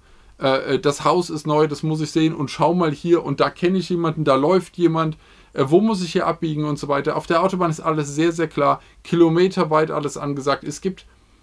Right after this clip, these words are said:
kein Potenzial für Überraschungen auf der Autobahn. Weit gefehlt. Es gibt sehr, sehr viel Potenzial für Überraschungen, wie ich wieder feststellen musste. Ich war jetzt gerade hintereinander zweimal in Hamburg, einmal mit der Bahn, einmal mit dem Auto.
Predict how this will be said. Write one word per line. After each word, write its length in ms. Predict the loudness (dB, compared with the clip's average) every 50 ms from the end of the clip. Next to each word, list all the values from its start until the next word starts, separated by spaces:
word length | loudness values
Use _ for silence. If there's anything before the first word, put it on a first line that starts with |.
| _ _ _ _ _ _
kein 240 | -2 -2 0 0 0
Potenzial 760 | -2 -4 -2 -2 -2 -4 -4 -8 -6 -2 0 0 0 0 -2
für 140 | -4 -6 -6
Überraschungen 640 | -6 -2 -2 0 0 0 -4 -6 -6 -8 -6 -6 -8
auf 120 | -10 -8
der 160 | -8 -8 -6
Autobahn. 440 | -6 -8 -8 -10 -14 -14 -18 -20 -20 _ -20 _ _ _ _ _ _ _ _ _ _ _ -18
Weit 480 | -14 -10 -4 -2 0 0 0 -2 -4 -4
gefehlt. 680 | -4 -4 -2 0 2 2 4 2 2 0 -2 -12 -20 _ _ _ _ -20 _ _ _ _ _ _ _ 0
Es 240 | 0 0 0 0
gibt 260 | 0 0 0 -2 -10 -16
sehr, 320 | -10 -4 0 0 0 2
sehr 160 | 0 -2 -4
viel 300 | -4 -6 -6 -6 -6 -8 -12 -20 _ _ _ _ _ _
Potenzial 480 | -6 -4 -2 -2 -4 -2 -2 -4 -4 -4
für 80 | -6
Überraschungen, 580 | -6 -6 -4 -6 -6 -6 -6 -6 -4 -4 -6 -6
wie 140 | -8 -8 -8
ich 160 | -10 -10 -8
wieder 260 | -6 -4 -4 -6 -6 -6
feststellen 420 | -8 -8 -8 -8 -8 -8 -8 -6 -6
musste. 240 | -8 -10 -12 -14 -18 -18 _ _ _ _ -20 -20 -20 -20 _
Ich 120 | 0 2
war 100 | 4 4
jetzt 160 | 4 0 -2
gerade 340 | -4 -2 0 0 0 -2 -4 _ _ _
hintereinander 540 | 0 2 2 4 2 2 2 0 0 -2 -2
zweimal 340 | -2 0 0 0 0 0
in 60 | 2 2
Hamburg, 260 | 2 0 0 -2 -2
einmal 180 | -2 -2 -2
mit 120 | -2 0 0
der 80 | 0
Bahn, 240 | 2 2 0 0 0
einmal 160 | -2 -4 -4
mit 100 | -4 -4
dem 80 | -2 -2
Auto. 340 | 0 0 0 0 0 -6